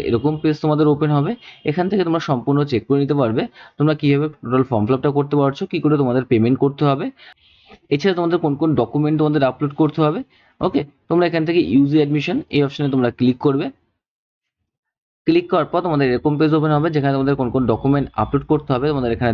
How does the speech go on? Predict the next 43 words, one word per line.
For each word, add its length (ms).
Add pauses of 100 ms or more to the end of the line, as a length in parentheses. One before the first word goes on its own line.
দেওয়া 180
থাকবে। 240 (300)
তোমাদের 280
ফটোগ্রাফ, 480 (120)
সিগনেচার, 480 (280)
name 200
of 80 (100)
proof, 220 (340)
আধার 180 (100)
কার্ড, 160
ভোটার 260
কার্ড, 200
প্যান 200
কার্ডের 240
মধ্যে 200
যে 80
কোনো 120
একটা 200
ডকুমেন্ট, 380 (200)
date 160
of 140
birth, 180 (380)
আহ, 160
প্রুফ 220
তোমাদের 240
ডকুমেন্ট 340
আপলোড 260
করতে 240
হবে, 120 (100)
বার্থ 200
সার্টিফিকেট, 500 (160)
মাধ্যমিকের 400
অ্যাডমিট 320
কার্ড 200
অথবা 180 (100)
ডিজিটাল 340
রেশন 260
কার্ড। 140 (180)
ওকে, 160 (460)
তারপর 300
তোমাদের 300
হচ্ছে 220 (460)
মাধ্যমিকের 460